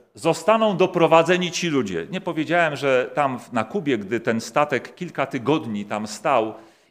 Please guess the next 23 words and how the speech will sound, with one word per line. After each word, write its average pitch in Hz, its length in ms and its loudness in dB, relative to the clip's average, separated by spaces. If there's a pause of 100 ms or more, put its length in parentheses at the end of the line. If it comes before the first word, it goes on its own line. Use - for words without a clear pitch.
i 135 80 -12
ci 143 160 -8
ludzie 151 260 -2
byli 143 220 -4
niepewni 165 560 2
swego 165 340 -2
losu, 120 460 -2 (340)
myśleli, 185 500 -6
że 175 440 2
ratują 202 640 2
się 196 140 0
spod 180 260 -2
opresji, 180 680 2 (160)
wy-, 147 340 4
wyruszając 170 640 4
w - 80 -14
tę 160 120 0
podróż, 143 500 0 (220)
a 143 100 2
nagle 185 340 4
okazało 175 540 6
się, 175 180 2
że 160 280 6